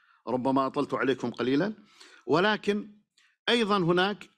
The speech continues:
المحاكم القضاء الاستثنائي. لما بدأت المتنفس قليلًا من الحرية، صعب السيطرة على هذا الكم الهائل المنتشر من القضاة في حمص وحماة ودير الزور والحسكة،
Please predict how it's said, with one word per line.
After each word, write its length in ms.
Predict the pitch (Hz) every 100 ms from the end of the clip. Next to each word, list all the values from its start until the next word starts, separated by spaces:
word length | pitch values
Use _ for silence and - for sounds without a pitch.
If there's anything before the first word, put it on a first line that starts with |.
| -
المحاكم 500 | 143 143 202 214 208
القضاء 360 | 180 180 202 202
الاستثنائي. 800 | 185 180 208 170 233 185 98 - _ _ _ _ _ _ _ _ _ _
لما 400 | 123 135 147 147 -
بدأت 560 | 113 180 233 262 254 220
المتنفس 800 | 202 170 165 156 226 - 214
قليلًا 420 | - 160 170 165 139
من 220 | 117 110
الحرية، 600 | 101 - 92 92 92 95 - - _
صعب 420 | - - - 285
السيطرة 640 | 214 - - 190 185 170 143
على 200 | 113 127
هذا 320 | 117 139 127
الكم 440 | 110 - 135 120
الهائل 560 | 113 95 117 139 110 110
المنتشر 680 | 101 95 131 127 101 - 80 _ _ _ _ _ _ _ _ _ -
من 140 | 131
القضاة 460 | 135 - 127 127 117
في 260 | - 117
حمص 360 | 98 117 107 -
وحماة 400 | 95 110 110 113
ودير 360 | 110 107 113
الزور 360 | 110 98 113 107
والحسكة، 640 | 107 101 107 110 95 123